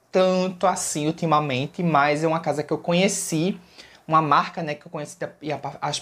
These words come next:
os perfumes da marca e eu amei demais e vou indicar três perfumes dele pra vocês, tá bom? Então, bora lá. Vou começar com a Água de Cheiro, tá? Que é uma marca, uma, né, uma marca loja da perfumaria nacional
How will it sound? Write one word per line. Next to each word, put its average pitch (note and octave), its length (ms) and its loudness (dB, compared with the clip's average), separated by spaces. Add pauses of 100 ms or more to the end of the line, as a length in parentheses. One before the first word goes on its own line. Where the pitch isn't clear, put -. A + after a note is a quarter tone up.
(100)
os E3+ 180 0
perfumes G#3+ 420 2
da A3 80 2
marca E3 380 0
e D3+ 40 2
eu - 260 -2
amei F#3+ 440 4
demais E3+ 560 0 (240)
e F3 120 0
vou E3 100 0
indicar D#3+ 480 0 (240)
três C3+ 220 -2
perfumes D3+ 400 -8
dele C3+ 280 -2 (240)
pra B2 220 2
vocês, D3+ 560 -2
tá - 80 -4
bom? G#3 140 4
Então, B3+ 340 -4 (380)
bora D#3 600 4
lá. F3+ 220 -6 (140)
Vou F#3 440 4
começar C4+ 840 2
com F#3 340 0
a - 300 -2
Água A3+ 260 4
de A3 140 0
Cheiro, D3+ 580 2 (140)
tá? C3+ 220 2
Que - 180 -10
é C#3+ 40 -2
uma C#3 120 0
marca, C3 640 2
uma, C#3+ 220 0
né, C3 420 -2
uma A#3 140 0
marca C#3+ 400 0
loja D#3 440 4
da D#3 140 -2
perfumaria C#3+ 640 0
nacional C#3 640 2